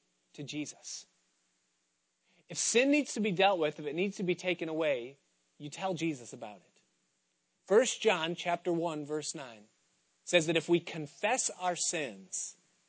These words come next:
he is faithful and just to forgive us and to cleanse us from all unrighteousness.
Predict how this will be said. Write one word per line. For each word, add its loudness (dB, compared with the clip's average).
he 0
is -8
faithful -4
and -6
just -2
to -12
forgive -4
us -14
and -6
to -8
cleanse -10
us -14
from -14
all -6
unrighteousness. -18